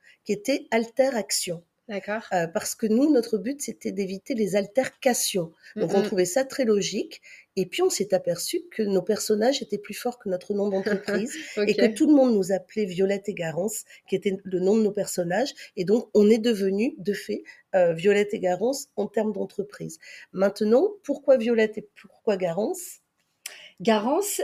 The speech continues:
Speaker 3: c'est le rouge. Et c'est vrai que, bah, dans le personnage, euh, moi, j'avais, euh, j'avais envie, en fait, de, bah, de faire passer mon énergie,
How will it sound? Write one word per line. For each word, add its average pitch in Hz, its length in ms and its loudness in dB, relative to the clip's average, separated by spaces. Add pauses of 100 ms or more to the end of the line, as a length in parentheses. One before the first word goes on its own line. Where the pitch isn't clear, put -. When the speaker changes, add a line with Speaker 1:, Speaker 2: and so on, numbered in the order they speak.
Speaker 3:
c'est - 180 -8
le 175 100 -2
rouge. 196 480 0 (480)
Et 165 400 -2
c'est 165 160 -6
vrai 208 220 -4
que, 156 880 -4
bah, 151 140 -6 (100)
dans 180 160 2
le 185 100 2
personnage, 190 720 0 (400)
euh, 165 320 2
moi, 196 240 2
j'avais, 170 480 0
euh, 151 160 -4
j'avais 160 300 -2
envie, 175 500 -4 (420)
en 160 60 -6
fait, 208 340 -2
de, 156 380 -4
bah, 156 160 -4
de 175 100 -2
faire 233 220 0
passer 214 240 0
mon 208 200 2
énergie, 190 600 -2